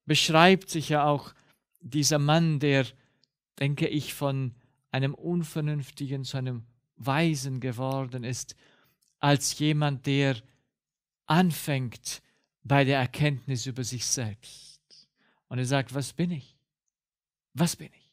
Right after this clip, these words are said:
So, er sieht dieses Auge, er sieht diese, diese Erkenntnis in sich selbst. Und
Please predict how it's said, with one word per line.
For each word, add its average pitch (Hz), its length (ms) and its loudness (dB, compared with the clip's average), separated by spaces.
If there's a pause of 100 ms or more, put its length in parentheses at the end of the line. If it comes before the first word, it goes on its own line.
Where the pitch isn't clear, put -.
(1000)
So, 160 400 4 (880)
er 151 260 8 (420)
sieht 170 420 2
dieses 156 500 2 (1600)
Auge, 156 580 4 (680)
er 139 140 4
sieht 165 300 4
diese, 151 320 2 (460)
diese 143 260 0
Erkenntnis 160 880 0 (400)
in 147 140 0
sich 135 240 -2
selbst. - 840 2 (640)
Und 147 440 0